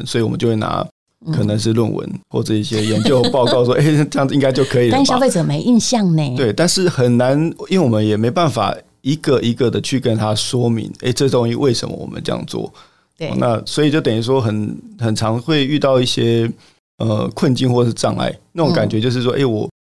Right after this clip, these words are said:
Speaker 1: 我们好像做的东西都很好，然后说连所有的商品页把一些科学的内容放上去，那实际上就可能消费者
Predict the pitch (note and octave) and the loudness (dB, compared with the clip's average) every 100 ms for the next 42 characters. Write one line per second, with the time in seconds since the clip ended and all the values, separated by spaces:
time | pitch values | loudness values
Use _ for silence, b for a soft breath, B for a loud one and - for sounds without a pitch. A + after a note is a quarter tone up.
0 | _ - A#2+ B2 D3 E3 D#3+ D#3 D3+ D#3+ | _ -2 0 2 2 2 2 2 0 0
1 | D#3 B2+ B2+ D3 A2+ G#2 A#2+ B2+ C#3 B2+ | -4 -2 -2 0 0 0 0 0 0 0
2 | B2 A#2 - C#3 B2+ A2 C3 A#2 A2+ B2+ | -4 -4 0 2 4 2 0 0 0 2
3 | A2+ - _ - G2 A#2 C3+ C3+ C3+ B2+ | 0 -2 _ -10 -4 -2 -2 0 -2 0
4 | A2 A2 B2 C#3 A2+ G#2+ A#2+ C3 B2 A#2+ | 2 2 2 0 0 -2 -4 -2 0 -2
5 | - B2+ - B B - D#3 C3+ B2+ C#3+ | -2 -4 -6 B B -4 -2 2 2 2
6 | D3 A2+ G#2+ C#3+ B2 - _ _ - - | 2 0 -2 0 0 -2 _ _ -12 -2
7 | A2+ A2 A#2 - C3+ C#3 A#2+ | 0 0 0 -2 0 -2 -2